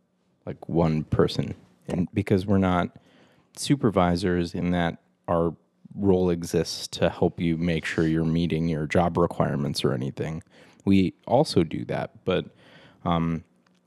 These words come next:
Speaker 1: and this was something that I was really looking for, um, before wanting to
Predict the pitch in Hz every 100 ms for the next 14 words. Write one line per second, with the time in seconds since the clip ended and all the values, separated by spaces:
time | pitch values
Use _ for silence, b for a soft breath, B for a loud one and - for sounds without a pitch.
0 | - - 120 123 139 117 104 104 92 95
1 | 90 90 85 80 95 95 90 85 85 -
2 | 110 - 113 123 127 - _ _ _ 92
3 | 82 80 82 - 95 82 82 85 92 104
4 | - 113 104 101